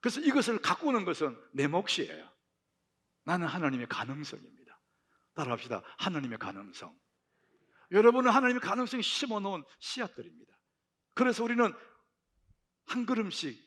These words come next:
시작을 해야 돼요. 단번에 엄청난 것을 이루려고 하지 말고 한 걸음씩 나가는, 한 걸음씩. 스텝 바이 스텝 나가는 겁니다. 그리고 여러분 우리가 삶을 바꾸는 중요한 기술,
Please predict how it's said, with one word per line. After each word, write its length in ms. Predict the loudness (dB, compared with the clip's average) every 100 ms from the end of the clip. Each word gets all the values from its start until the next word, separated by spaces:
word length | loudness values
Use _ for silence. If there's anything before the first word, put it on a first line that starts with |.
| _ _
시작을 460 | -10 -8 -8 -10 -14
해야 160 | -18
돼요. 160 | -20 -20 -20 _ _ _ _ _ _ _
단번에 540 | -6 -2 2 2 2 -4 -20 _ _ -4
엄청난 480 | -2 0 2 4 4
것을 200 | 2 2
이루려고 220 | 2 2
하지 100 | 2
말고 160 | -2
한 260 | -2 -4 0
걸음씩 380 | 4 4 2 -4
나가는, 200 | -4 -6
한 80 | -12
걸음씩. 380 | -16 -18 -20 -20 -4
스텝 420 | 0 0 -2 -10
바이 160 | -8 -8
스텝 300 | -10 -10 -10
나가는 280 | -16 -16
겁니다. 220 | -20 _ _ _ _ _ _ _ _ _ _ _ _
그리고 420 | 2 4 2 0 -10 -10 0
여러분 240 | 2 2
우리가 440 | 2 4 4 4 -4 -20 _
삶을 360 | -6 -2 0 2
바꾸는 400 | 0 -4 -8 -8 -14
중요한 420 | -12 -8 -8 -6
기술, 340 | -4 -2 -4